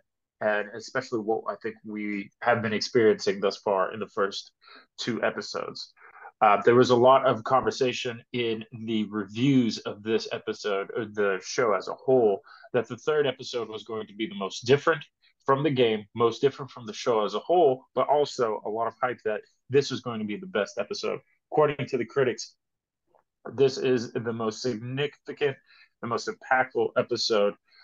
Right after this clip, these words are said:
uh, out of the build-up to what we might assume the finale might be. And, uh, it was interesting to see how it wound up being, uh, played out, delving into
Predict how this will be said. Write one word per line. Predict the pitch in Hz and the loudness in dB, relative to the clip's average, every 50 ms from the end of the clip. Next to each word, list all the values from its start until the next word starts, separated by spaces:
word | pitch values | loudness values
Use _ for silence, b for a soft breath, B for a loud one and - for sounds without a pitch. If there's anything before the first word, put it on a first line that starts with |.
| b b b - | b b b 2
uh, | 107 101 101 98 - 113 | 4 6 6 4 4 2
out | 113 110 | 2 2
of | 107 92 | 2 0
the | 107 | -2
build-up | 104 98 120 117 113 110 113 107 - | -4 0 2 2 4 4 2 -2 -2
to | - - 110 | -4 -8 -8
what | 104 104 107 107 101 - _ _ _ _ _ _ _ _ _ _ _ - 113 | -6 -2 -2 -2 -2 -4 _ _ _ _ _ _ _ _ _ _ _ -20 -16
we | 110 113 117 120 113 | -12 -10 -10 -8 -8
might | 110 107 107 117 120 117 113 - - - | -8 -4 -2 0 0 0 -2 -4 -8 -10
assume | 120 - - 131 117 107 | -10 -8 -8 -8 -4 -2
the | 104 104 | -2 -4
finale | - - 110 104 101 98 98 95 98 101 - | -2 -4 -4 -2 -2 0 0 -2 -4 -4 -4
might | 98 95 92 - | -4 -4 -4 -4
be. | - 196 208 190 185 - _ _ _ _ _ _ _ _ _ _ _ b b b b b b b | -2 -2 0 -2 -2 -6 _ _ _ _ _ _ _ _ _ _ _ b b b b b b b
And, | - 117 113 113 113 113 110 110 107 110 | -2 0 2 4 4 2 0 0 -2 0
uh, | 101 98 98 95 92 - - | 2 2 4 2 0 0 -2
it | 120 127 123 | -2 -2 -2
was | 131 127 117 107 107 - - _ _ _ _ _ - - | -2 -4 -4 -4 -6 -10 -16 _ _ _ _ _ -4 -2
interesting | 139 156 139 - 131 127 - - 127 113 113 | -2 -2 -2 -4 -8 -8 -4 -4 -4 -4 -4
to | - - 120 | -6 -8 -8
see | 113 - - 123 113 107 | -8 -6 -4 -4 -4 -4
how | 107 - 120 113 110 107 104 | -2 0 2 2 2 2 2
it | - 113 113 | 0 -4 -4
wound | 101 101 107 104 101 101 101 101 | -2 0 0 2 0 0 0 -2
up | 98 - - _ | -4 -4 -6 _
being, | - 107 104 101 98 101 98 | -6 -6 -6 -6 -6 -6 -2
uh, | 90 92 90 - - b b b b b _ | -2 0 -2 -2 -4 b b b b b _
played | - 123 117 113 113 | -2 -2 0 0 0
out, | 107 104 98 - _ _ _ _ _ _ _ - 110 | 0 0 -2 -4 _ _ _ _ _ _ _ -10 -4
delving | 107 135 131 120 127 127 131 - | 0 0 2 2 0 -2 -4 -6
into | 135 127 120 110 - 123 120 117 113 | -12 -12 -12 -10 -6 -4 -2 -2 -2